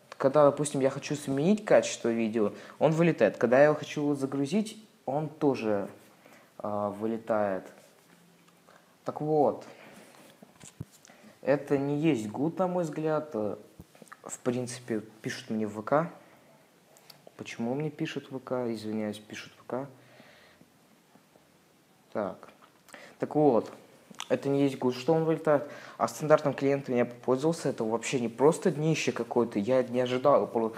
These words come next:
ну, я знал, что он и такой, и так он какой-то, ну, не знаю, какая-то жесть там. Но чтоб настолько, не знаю, это уже какой-то реально бред.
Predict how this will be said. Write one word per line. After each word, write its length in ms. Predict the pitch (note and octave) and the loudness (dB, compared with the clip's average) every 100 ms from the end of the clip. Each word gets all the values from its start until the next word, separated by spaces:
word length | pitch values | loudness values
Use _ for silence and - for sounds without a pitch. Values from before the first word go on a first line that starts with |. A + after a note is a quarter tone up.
| - - - | -12 -18 -8
ну, 80 | C3 | 4
я 60 | D3 | 4
знал, 220 | F#3 A#3+ | 6 2
что 180 | - C#3+ | 2 2
он 140 | C3 | 2
и 20 | |
такой, 580 | B2+ B2+ D3 B2+ G2+ - - - | 0 2 6 6 4 0 -14 -8
и 80 | C#3+ | 2
так 320 | C#3+ C3+ - | 6 6 6
он 240 | A2+ G2+ - - | 0 -2 -6 -12
какой-то, 460 | - B2+ A#2+ A2 G#2+ | -4 -2 0 -2 -4
ну, 120 | A2 | -4
не 120 | A#2 B2 | -2 0
знаю, 640 | A#2+ A#2 G#2 G2 - - - | 4 6 6 2 0 -4 -6
какая-то 300 | - B2 A#2+ | 0 2 2
жесть 360 | A2+ B2 - | 2 2 0
там. 200 | - F#2+ - - - - - | -4 -4 -6 -18 -20 -20 -8
Но 240 | A#2 C3+ C3 | 2 4 2
чтоб 320 | - C#3 C3 | 0 -2 0
настолько, 680 | A#2 - - E3+ F#3 G#2+ F#2 - - - - - | -2 2 4 6 6 4 4 -4 -20 -20 -20 -10
не 260 | G2+ G#2+ | -4 -4
знаю, 480 | A2+ A2+ A2+ G#2+ G2+ | -4 -4 -2 0 0
это 180 | G2 G#2+ | -2 -4
уже 220 | G#2 G#2+ | -4 -6
какой-то 300 | G#2+ - G#2+ | -10 -8 0
реально 280 | A2 G#2+ G#2 | 2 4 2
бред. 380 | G2 A2 G#2 | -2 0 -2